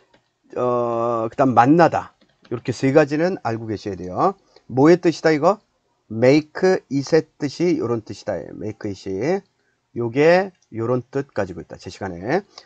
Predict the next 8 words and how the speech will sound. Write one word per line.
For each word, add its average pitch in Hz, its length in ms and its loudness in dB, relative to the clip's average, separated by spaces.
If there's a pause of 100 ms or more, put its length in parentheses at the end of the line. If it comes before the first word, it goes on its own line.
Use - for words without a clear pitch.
(160)
No 160 360 8
worries. 139 460 4
걱정하지 160 460 0
마. 135 240 2 (680)
I 165 300 8
heard. 190 480 0
난 131 220 2
들었어요. 127 600 0